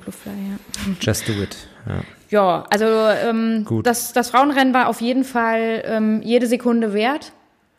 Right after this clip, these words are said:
Speaker 2: Hm.
Speaker 1: Bis auf Annes, ja doch, nee, nicht jede Sekunde, bis auf die zwei Minuten Zeitstrafe von Anne, ähm, ka-, konnte man's echt gut genießen und gerade auch, ja, schön, dass die Frauen da auch so fair gefahren sind. Ähm,
Speaker 2: Ja.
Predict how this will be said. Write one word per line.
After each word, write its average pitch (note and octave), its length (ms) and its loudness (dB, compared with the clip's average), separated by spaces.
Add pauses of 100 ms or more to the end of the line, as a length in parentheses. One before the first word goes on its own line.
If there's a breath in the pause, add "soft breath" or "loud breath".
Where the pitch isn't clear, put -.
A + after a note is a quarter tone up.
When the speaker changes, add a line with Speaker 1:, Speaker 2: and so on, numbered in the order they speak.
(340)
Speaker 2:
Hm. B2+ 160 -2 (120)
Speaker 1:
Bis A3+ 180 0
auf A3 380 2
Annes, A3 460 -2
ja G#3+ 140 0
doch, G#3+ 180 2
nee, G#3+ 200 2
nicht G#3+ 160 0
jede G#3 160 -2
Sekunde, A3+ 360 0
bis A3 140 0
auf F#3+ 120 -2
die G#3+ 120 -4
zwei G#3 200 -2
Minuten G#3 320 -2
Zeitstrafe A3 500 -2
von G#3 180 -4
Anne, C4+ 340 2 (420 loud breath)
ähm, A3 380 2
ka-, A#3 160 -2
konnte A#3 320 -2
man's A3+ 200 2
echt A#3+ 240 0
gut B3+ 140 0
genießen B3+ 460 4
und A3 280 -4 (380 loud breath)
gerade A#3 360 4
auch, A#3 280 2 (200)
ja, A3 180 4
schön, A3+ 240 2
dass A3 120 0
die A#3 80 0
Frauen G3 280 2
da G3+ 120 4
auch F#3 120 -4
so F3+ 120 -8
fair F3 180 -6
gefahren E3+ 400 -8
sind. E3 320 -8 (160)
Ähm, F3 400 -4 (540 soft breath)
Speaker 2:
Ja. A2+ 340 2